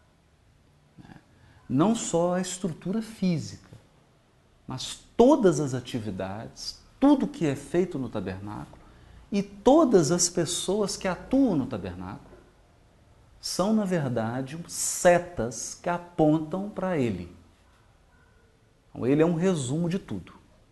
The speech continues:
De todos os sacrifícios, de todas as ações do sacerdote, de toda a estrutura física do tabernáculo, ele é a síntese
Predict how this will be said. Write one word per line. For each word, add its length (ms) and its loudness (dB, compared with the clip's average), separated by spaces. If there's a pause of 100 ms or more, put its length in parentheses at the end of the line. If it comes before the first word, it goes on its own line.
(380)
De 1160 -16
todos 220 2
os 80 -2
sacrifícios, 1200 -8
de 120 -14 (180)
todas 280 2
as 120 -2
ações 420 -4
do 80 -8
sacerdote, 880 -8 (460)
de 120 -8
toda 220 4
a 20 4
estrutura 520 0
física 560 2
do 80 -2
tabernáculo, 640 -8 (420)
ele 440 6
é 360 -4
a 100 -8
síntese 800 -6